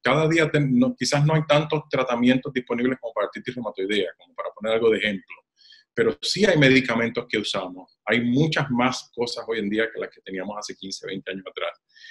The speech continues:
Y por lo general, los pacientes de lupus los podemos controlar bastante bien,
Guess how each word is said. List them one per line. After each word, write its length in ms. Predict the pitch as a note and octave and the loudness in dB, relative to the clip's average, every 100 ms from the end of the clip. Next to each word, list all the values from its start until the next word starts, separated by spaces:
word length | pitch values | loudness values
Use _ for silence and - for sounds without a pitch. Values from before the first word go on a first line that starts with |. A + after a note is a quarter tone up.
| - - | -20 -4
Y 600 | B2 A#2 A2+ A2+ A2+ A2 _ _ _ | 0 0 0 0 0 -4 _ _ _
por 260 | - C#3 D#3 | 2 4 4
lo 100 | D3+ | 4
general, 420 | D3 C#3+ C3+ C#3+ | 6 6 4 2
los 140 | C#3+ - | 0 -2
pacientes 580 | G#2+ A#2 A2+ - B2 B2 | -6 -4 -4 -4 -4 -2
de 260 | B2 A#2+ | -4 -4
lupus 320 | A2 A#2 C3+ | -4 -4 -2
los 120 | B2 - | -4 -6
podemos 360 | G2 G#2 B2+ - | -8 -4 -4 -4
controlar 640 | A#2+ A#2 - G#2 G#2 A#2 - | -8 -8 -10 -6 -4 -4 -8
bastante 800 | - - - - - C#3+ D3+ C#3+ | -16 -10 -10 -10 -6 -4 -2 -2
bien, 420 | A2 G2 F#2 G2+ | -2 0 -2 -8